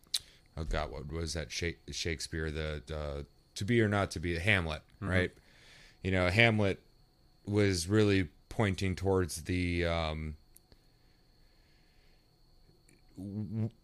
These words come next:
Speaker 1: just because somebody else does something really fucking crappy, sorry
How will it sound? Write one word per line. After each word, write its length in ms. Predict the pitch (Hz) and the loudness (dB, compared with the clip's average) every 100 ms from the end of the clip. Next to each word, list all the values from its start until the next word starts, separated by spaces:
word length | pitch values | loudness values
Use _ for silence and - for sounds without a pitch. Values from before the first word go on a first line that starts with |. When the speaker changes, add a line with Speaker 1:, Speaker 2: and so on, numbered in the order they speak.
| 107 | -6
Speaker 1:
just 300 | 104 143 139 | 8 8 8
because 400 | 127 - 135 113 | 4 6 6 8
somebody 380 | - 127 110 107 | 6 4 6 6
else 300 | 110 110 - | 6 4 2
does 200 | 110 101 | 2 2
something 240 | 113 98 | 0 0
really 260 | 101 107 98 | 0 2 0
fucking 360 | - 104 95 90 | 0 -4 -4 -6
crappy, 600 | - 104 101 107 104 95 - | -2 0 0 0 -2 -4 -18
sorry 400 | - - - 76 | -10 -8 -6 -8